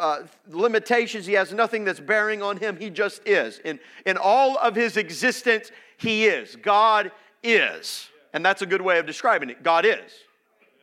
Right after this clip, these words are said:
He just is. "He that cometh to God must believe that he is." Amen? But he's not just absolute. He's absolutely absolute.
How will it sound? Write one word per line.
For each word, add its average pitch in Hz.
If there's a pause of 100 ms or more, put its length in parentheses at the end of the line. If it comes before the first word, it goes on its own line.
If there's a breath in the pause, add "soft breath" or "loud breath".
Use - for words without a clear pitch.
(120)
He 180
just 180
is. 175 (560)
"He -
that 180
cometh 180
to 180
God 170
must 170
believe 165
that 165
he 202 (240 soft breath)
is." - (480)
Amen? 175 (480 soft breath)
But 240 (200)
he's 262
not 302
just 330
absolute. 269 (260 soft breath)
He's 320
absolutely 285
absolute. 160